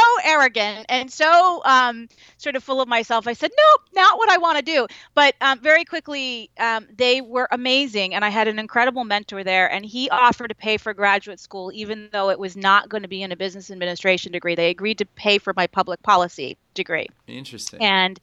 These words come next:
Speaker 1: they, um, let me run. I was working in the channel sales group, and they let me run the government partner program, which was, um, a way for me to sort of meet this desire to be in public service and,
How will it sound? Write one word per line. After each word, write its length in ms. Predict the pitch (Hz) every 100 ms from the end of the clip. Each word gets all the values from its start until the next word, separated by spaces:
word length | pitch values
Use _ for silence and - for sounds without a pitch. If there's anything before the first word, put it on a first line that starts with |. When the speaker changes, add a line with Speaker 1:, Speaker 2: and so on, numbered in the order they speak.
| - - - _
Speaker 1:
they, 440 | 233 233 220 214 - _ _ _ _
um, 360 | 226 220 208 202
let 280 | 226 247 277
me 160 | 294
run. 480 | 262 196 220 262 208
I 80 | 196
was 200 | 202 185
working 300 | 220 247 285
in 60 | 269
the 80 |
channel 320 | 254 254 220 208
sales 420 | - 202 190 190
group, 280 | - 196 202
and 180 | 208 202
they 100 | 202
let 100 | -
me 100 | 220
run 160 | 202
the 80 | 196
government 380 | 196 180 185 202
partner 280 | - 403 349
program, 440 | - 190 170 165
which 220 | 180 196 220
was, 440 | 208 208 214 208 - - _ _ _ -
um, 340 | 220 208 202 -
a 80 | 247
way 540 | 220 254 277 269 226
for 200 | 208 233
me 180 | 220 208
to 100 | 208
sort 240 | 202 214 208
of 280 | 185 196
meet 320 | 208 226 240 -
this 240 | 220 -
desire 520 | - 185 196 190 196
to 100 | 190 185
be 200 | 180 190
in 140 | 185
public 320 | - 180 180
service 560 | - 180 160 151 175 -
and, 340 | 185 175 175